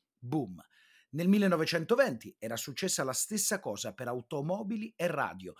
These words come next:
nel millenovecentocinquanta ancora con i transistor elettronici e nel millenovecentottanta per l'antesignano di tutta la tecnologia moderna, gli home computer e le biotecnologie.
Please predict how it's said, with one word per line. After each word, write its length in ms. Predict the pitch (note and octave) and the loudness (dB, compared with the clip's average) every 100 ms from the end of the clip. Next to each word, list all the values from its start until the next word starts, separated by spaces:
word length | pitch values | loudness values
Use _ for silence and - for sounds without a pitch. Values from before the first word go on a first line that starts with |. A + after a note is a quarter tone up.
| - - | -20 -8
nel 120 | D#3 | 2
millenovecentocinquanta 1300 | F3+ A#3 G#3 F#3+ F#3+ G3+ G3 F#3+ G3 G#3+ A3 C#3+ G2+ C#3+ | 4 6 6 4 4 0 0 -2 0 0 0 -2 -2 -2
ancora 400 | E3+ - B2 G#2 | 0 0 0 0
con 160 | C#3 | -4
i 80 | C3+ | -4
transistor 600 | D#3+ D#3 C#3+ G#3+ - G3+ | -2 -2 0 0 0 0
elettronici 800 | G3 F#3+ - C3 G2+ F2+ - F2+ - - | 0 -2 0 -2 -2 -6 -6 -6 -12 -18
e 120 | - A#2+ | -10 -6
nel 180 | B2+ | -2
millenovecentottanta 1300 | B2 F#3+ F#3+ C#3 B2+ C3 E3+ D#3+ D3 - F3+ G3+ - | 2 4 6 4 0 0 -2 -2 -6 -2 -2 -2 -4
per 180 | D#3 C3 | -4 -2
l'antesignano 920 | C3+ D3 - E3 C3+ D#3 F3 G#3 G#3 | -2 -4 -4 -4 -2 -2 0 0 -2
di 160 | E3 D3+ | -4 -6
tutta 320 | G#3 F#3+ G#3 | -8 -6 -4
la 100 | F#3 | -4
tecnologia 640 | F#3 F3+ E3+ E3+ D3 C3 | -4 -8 -6 -6 -6 -4
moderna, 480 | C#3 D#3+ A2 F#2 F#2 - - | -6 -6 -10 -14 -18 -20 -18
gli 160 | - B2+ - | -10 -8 -2
home 240 | F3 G3+ | 2 2
computer 640 | G3 A3 G3 A#2 - G#2 - | 0 -2 0 -4 -8 -14 -10
e 100 | A#2+ | -8
le 140 | A#2 | -6
biotecnologie. 1120 | A2 C3+ F3 F3 - - C3+ C#3 D3 A#2 - | -8 -4 -4 -4 -6 -10 -8 -6 -6 -8 -16